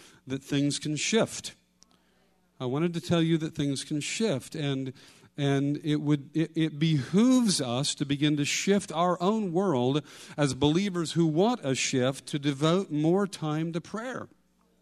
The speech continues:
Fervent prayer, the fervent prayer, the fervent prayer of a righteous person, this is James chapter five, fourteen through sixteen, the fervent prayer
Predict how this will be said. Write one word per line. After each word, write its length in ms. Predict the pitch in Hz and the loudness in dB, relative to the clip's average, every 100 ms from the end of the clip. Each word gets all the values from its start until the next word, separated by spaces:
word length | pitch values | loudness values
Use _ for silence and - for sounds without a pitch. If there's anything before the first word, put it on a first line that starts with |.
| _ _ _ _ _ _ _ _ _ _ _ - - | _ _ _ _ _ _ _ _ _ _ _ -16 -6
Fervent 540 | - 208 262 208 139 | 2 4 4 2 2
prayer, 360 | 151 127 117 143 - - - | 4 4 4 -2 -8 -20 -6
the 100 | 147 | 0
fervent 680 | 147 - 208 240 214 240 214 - - | 0 2 4 4 2 -2 -2 -10 -4
prayer, 680 | - 208 233 160 117 131 196 - _ _ _ _ _ _ _ - | -2 0 0 0 2 2 0 -4 _ _ _ _ _ _ _ -6
the 100 | 156 | -4
fervent 540 | - 208 240 233 226 | 2 4 4 2 -4
prayer 340 | - 208 226 214 | -2 0 2 4
of 140 | 160 | 6
a 80 | 170 | 6
righteous 400 | 185 214 175 151 | 4 2 -2 -2
person, 400 | 208 196 143 135 | 0 0 0 -4
this 120 | 139 | -4
is 60 | 123 | -4
James 320 | 143 147 131 | -2 -2 -2
chapter 320 | 151 139 - | -4 -6 -8
five, 400 | - 156 160 143 | -4 0 0 -2
fourteen 400 | 147 135 151 135 | -4 -4 -2 -2
through 140 | 127 | -2
sixteen, 420 | 123 196 - 151 131 | -2 -2 0 0 2
the 80 | |
fervent 460 | 123 220 226 185 - | 4 4 4 0 -2
prayer 340 | 202 226 185 | -2 4 2